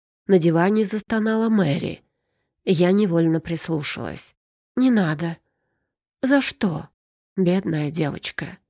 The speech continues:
Даже во сне она продолжает съедать себя, не может расслабиться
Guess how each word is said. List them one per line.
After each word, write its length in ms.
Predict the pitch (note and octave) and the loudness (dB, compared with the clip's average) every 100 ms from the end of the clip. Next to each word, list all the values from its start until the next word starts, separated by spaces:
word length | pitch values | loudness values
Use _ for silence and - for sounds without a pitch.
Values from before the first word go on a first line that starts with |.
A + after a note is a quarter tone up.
| _ _ _ _ - | _ _ _ _ -2
Даже 340 | G#3 G#3 G#3+ | 0 2 0
во 100 | G#3+ | -2
сне 500 | G3+ - E3+ C#3 - _ _ - - | -4 -2 -2 -2 -8 _ _ -20 -2
она 220 | G3 F#3 | 2 2
продолжает 680 | E3 F3+ E3+ F3 E3 F3 E3+ | 2 0 2 0 0 0 -2
съедать 480 | - F#3 F3 G3 - | -2 2 4 2 0
себя, 460 | - E3 C#3+ D#3 - _ _ _ - | -10 -8 -8 -8 -14 _ _ _ -2
не 120 | B3 | 2
может 360 | B3+ C4 G#3 G3+ | 4 4 2 -2
расслабиться 840 | E3 - F#3 G#3 F#3 F#3 - F3+ | -6 -4 0 0 0 -4 -6 -10